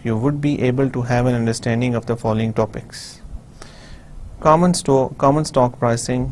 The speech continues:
dividend growth models, uh, common stock pricing and dividend growth models।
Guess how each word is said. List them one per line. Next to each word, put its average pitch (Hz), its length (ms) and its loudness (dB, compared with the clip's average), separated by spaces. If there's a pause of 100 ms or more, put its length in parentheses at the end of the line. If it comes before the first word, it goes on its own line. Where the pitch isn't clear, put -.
(180)
dividend 123 360 2
growth 117 280 0
models, 113 300 0 (1700)
uh, 113 420 0 (100)
common 147 180 4
stock 135 220 2
pricing 123 420 -2
and 117 100 -2
dividend 110 380 0
growth - 240 -4
models। - 340 -14